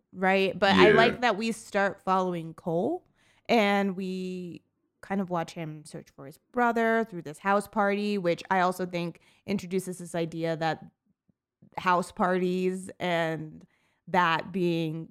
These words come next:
Speaker 1: the environment that a lot of this stuff is happening in, it kind of solidifies that as the setting,
Speaker 2: Yeah.
Speaker 1: which is wild. I have also thoughts about that. But yeah, and then I feel like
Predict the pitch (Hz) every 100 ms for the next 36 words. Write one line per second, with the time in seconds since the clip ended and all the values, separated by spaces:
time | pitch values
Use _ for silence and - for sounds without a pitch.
0 | 175 170 170 170 147 151 175 196 202 208
1 | 220 - - 196 185 185 185 185 180 180
2 | 185 185 - 185 180 175 - 160 185 180
3 | 190 196 196 202 214 _ _ _ _ _
4 | _ - 139 - 175 170 - 165 160 156
5 | - 160 165 170 165 165 185 - 160 -
6 | 151 160 185 214 240 196 185 170 165 175
7 | 180 170 - - _ _ _ _ _ _
8 | 226 208 196 165 147 156 165 - 185 170
9 | 170 170 180 175 175 160 156 160 156 151
10 | 135 165 190 165 156 - - _ - 277
11 | 294 160 226 233 240 226 226 226 226 208
12 | 196 -